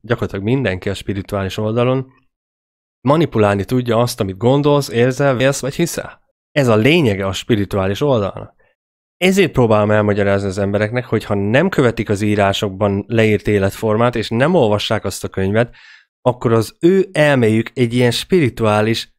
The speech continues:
csatatérré változik. Mert beengedik a másik oldalt, akinek az a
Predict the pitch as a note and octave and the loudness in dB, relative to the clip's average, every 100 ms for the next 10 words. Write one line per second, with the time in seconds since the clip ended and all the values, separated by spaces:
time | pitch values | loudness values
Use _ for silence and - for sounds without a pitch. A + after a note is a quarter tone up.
0 | _ - E3+ - G2+ A2+ A2 A#2 A#2 C3 | _ 0 0 0 0 2 2 2 2 2
1 | B2+ A2+ G2 F2 - - _ - A#2+ A2+ | 2 0 -6 -8 -14 -20 _ -2 -2 0
2 | B2 F3 D#3+ F3+ F3 B2 A#2 A#2+ C3 D3 | -2 0 2 2 4 2 2 0 2 2
3 | D3+ C#3 A#2+ - G#2+ F#2+ G2+ A2 B2 - | 2 0 -4 0 0 2 0 0 0 -8
4 | _ _ _ - C#3 B2 A2+ - D3 D#3+ | _ _ _ -6 0 0 -2 -2 0 2
5 | D#3 C#3+ - | 4 2 -2